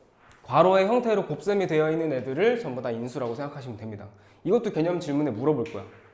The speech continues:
오케이? 개념 질문은 간단하게 돼 있을 겁니다. <clears throat> 인수분해 돼 있고요. 자, 지금부터 배울 인수분해는 항의 개수가 두 개짜리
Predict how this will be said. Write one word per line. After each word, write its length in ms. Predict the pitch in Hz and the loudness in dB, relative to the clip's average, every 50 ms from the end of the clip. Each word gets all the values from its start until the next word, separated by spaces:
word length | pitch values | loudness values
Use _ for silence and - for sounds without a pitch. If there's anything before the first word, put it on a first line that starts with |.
| _ _ - | _ _ -16
오케이? 240 | 131 123 147 151 - - - - _ _ _ _ _ _ _ | -12 -12 -12 -12 -14 -18 -20 -20 _ _ _ _ _ _ _
개념 200 | - 147 165 190 | -4 -2 0 0
질문은 300 | 185 190 180 170 160 151 | 0 -2 -2 -2 -4 -4
간단하게 400 | - 131 123 160 160 165 151 143 | -6 -6 -4 -2 -2 0 0 -2
돼 60 | 123 117 | -2 -4
있을 160 | 104 - - - | -6 -8 -14 -18
겁니다. 320 | 107 104 - 110 117 - - - _ _ _ _ _ _ _ _ _ - - - _ _ _ _ - - _ - | -18 -16 -16 -16 -18 -18 -20 -20 _ _ _ _ _ _ _ _ _ -20 -20 -20 _ _ _ _ -20 -10 _ 6
<clears throat> 380 | 214 240 226 202 165 117 127 | 8 8 8 8 6 0 -2
인수분해 360 | 143 156 190 202 196 202 190 | -2 0 0 0 0 0 0
돼 120 | - 156 156 | 2 0 0
있고요. 460 | 156 156 165 151 147 185 226 240 226 - | 0 0 -2 0 0 0 -2 -4 -6 -6
자, 400 | - 135 127 120 110 110 110 110 - - - _ - - - - - - - _ - | -4 -4 -2 -4 -4 -6 -10 -14 -18 -20 -20 _ -20 -18 -18 -18 -20 -20 -20 _ -4
지금부터 500 | - 190 220 269 262 247 247 254 233 170 | 0 2 4 4 4 2 4 2 2 4
배울 260 | 185 190 196 208 175 | 4 4 4 4 4
인수분해는 760 | 156 160 170 190 190 185 185 180 175 190 208 185 127 107 107 - - - - - | 2 0 0 -2 -2 -2 0 0 0 0 0 0 -2 -2 -6 -10 -14 -18 -20 -10
항의 320 | - - 277 285 262 233 | -4 0 2 4 4 4
개수가 640 | 156 156 135 - - 120 123 127 104 95 - - - - - _ _ _ - _ _ _ _ | 2 0 -2 -2 -2 -4 -2 -2 -2 -4 -8 -16 -18 -20 -20 _ _ _ -20 _ _ _ _
두 180 | - - 156 151 | -8 -4 -2 0
개짜리 540 | 147 120 107 - 104 - - 131 110 104 | 0 0 -2 -4 -8 -10 -8 -6 -6 -6